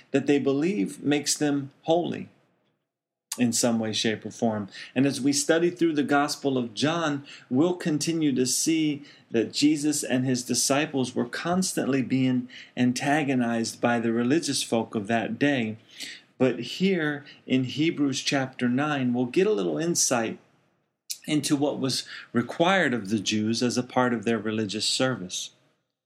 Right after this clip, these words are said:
God had given to Moses the instructions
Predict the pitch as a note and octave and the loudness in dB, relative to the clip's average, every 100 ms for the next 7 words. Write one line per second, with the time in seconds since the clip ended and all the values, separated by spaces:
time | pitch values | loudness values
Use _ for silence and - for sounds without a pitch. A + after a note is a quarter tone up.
0 | _ _ _ _ _ A#2+ A#2+ B2+ B2 G2 | _ _ _ _ _ 2 2 2 0 0
1 | A2 C3+ D#3+ F3 F3 - _ - F3+ F3 | 2 2 2 0 -2 -10 _ -2 2 4
2 | D#3+ D3+ C3 C#3 A#2+ B2+ B2 A#2+ - D3 | 4 2 2 -2 0 2 2 0 0 2
3 | C#3+ C#3+ - - G#2+ G#2+ A2+ B2+ - | 2 0 -4 -2 -2 -2 -4 -6 -8